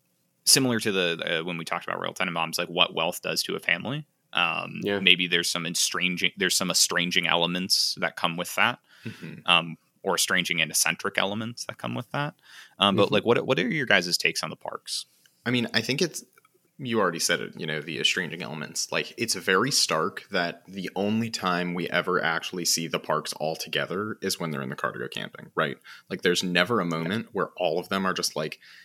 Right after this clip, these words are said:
Speaker 3: sitting at the dinner table having a meal together. Even when they get
Speaker 2: And
Speaker 3: back
Speaker 2: that's why it's
Speaker 3: from
Speaker 2: so great,
Speaker 3: camping.
Speaker 2: the parallel of the other family when they can, yeah,
Speaker 3: Right.
Speaker 2: it's
Speaker 3: And
Speaker 2: great.
Speaker 3: so, like, even when they get back from camping and, like, they make the whole meal for the son, n-, the meal is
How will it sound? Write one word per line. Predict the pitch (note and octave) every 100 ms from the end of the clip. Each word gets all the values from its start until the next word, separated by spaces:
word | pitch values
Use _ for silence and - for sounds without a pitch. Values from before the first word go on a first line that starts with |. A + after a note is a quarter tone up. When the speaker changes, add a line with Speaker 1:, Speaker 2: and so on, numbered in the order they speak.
| _
Speaker 3:
sitting | - G2+ F2
at | F2
the | G2
dinner | D#2+ D2
table | D2+ D2 C#2
having | D2+ D#2
a | C#2+
meal | C#2+ D2
together. | - - - - - - - _
Even | - F#2+ G2+
when | G2
they | G2
get | G2
Speaker 2:
And | F#2
Speaker 3:
back | F2
Speaker 2:
that's | F2
why | G#2
it's | F#2
Speaker 3:
from | D#2+ G2+
Speaker 2:
so | F2
great, | G2+
Speaker 3:
camping. | G2+ -
Speaker 2:
the |
parallel | - F#2+ F#2+ F#2 F#2
of | F#2 F#2 - _ _ _ _ _
the | -
other | G2 G2
family | - E2+ F2
when | E2+ F2
they | F2
can, | - - -
yeah, |
Speaker 3:
Right. | - -
Speaker 2:
it's | -
Speaker 3:
And | A2+
Speaker 2:
great. | G#2+
Speaker 3:
so, | -
like, | G2 F2+
even | A2 A#2+ B2+
when | A2+
they | G#2
get | F2+
back | E2+ F2+
from | E2+
camping | E2 E2+ D#2 D#2+
and, | D#2 D#2 -
like, | D2+ -
they | E2
make | E2+ -
the |
whole | F#2 A2
meal | G#2+ A2+ G#2+ D#2+
for | - - E2 D2 C#2 D#2 - - - - _
the | -
son, | - F2+ G#2+ A#1+ D#2 C#2+ - -
n-, | G2 D2 A2
the | -
meal | G#2 G#2+ A2+
is | F#2+